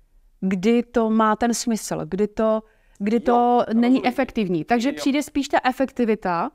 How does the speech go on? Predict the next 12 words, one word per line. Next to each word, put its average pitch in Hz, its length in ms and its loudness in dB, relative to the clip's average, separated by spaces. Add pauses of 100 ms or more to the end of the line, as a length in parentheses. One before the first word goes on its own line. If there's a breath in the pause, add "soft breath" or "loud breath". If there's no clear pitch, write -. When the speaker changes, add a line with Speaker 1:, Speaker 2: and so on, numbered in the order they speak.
(140 loud breath)
Speaker 2:
Mhm. 113 160 -20
Speaker 1:
protože 269 320 0
ono 254 220 0
to 285 120 0 (180)
něco 254 380 0
zafunguje, 269 520 0
ale 208 180 0
nezafunguje 269 540 -2
to, 285 120 -2
co 277 140 -4
chci. 220 240 -4
Takže 185 320 -2